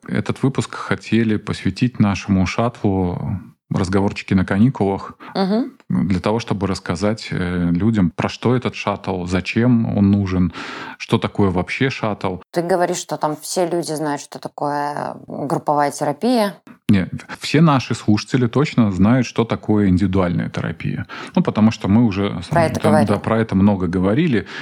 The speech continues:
Speaker 1: Они знают, что мы психологи. Ну, а те, кто недавно подключился к нашему подкасту, уже начинают догадываться, чем мы занимаемся.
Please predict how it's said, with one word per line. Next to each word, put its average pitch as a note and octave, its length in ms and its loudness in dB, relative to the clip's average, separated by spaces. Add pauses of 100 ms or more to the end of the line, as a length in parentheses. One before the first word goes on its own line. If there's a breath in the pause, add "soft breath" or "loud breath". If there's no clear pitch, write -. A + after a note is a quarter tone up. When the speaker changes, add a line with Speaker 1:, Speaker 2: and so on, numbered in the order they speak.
(100)
Speaker 1:
Они A2+ 220 6
знают, G#2 340 2
что - 180 -6
мы F2+ 160 4
психологи. G#2+ 680 0 (240 loud breath)
Ну, D3+ 80 6
а C3+ 80 4
те, B2 100 0
кто - 160 0
недавно A2+ 400 4
подключился - 680 -2
к - 80 -12
нашему F#2+ 320 0
подкасту, - 640 -2
уже A2 220 4
начинают G#2 560 2
догадываться, G2 800 0
чем A2+ 220 2
мы G2 120 4
занимаемся. F2+ 720 0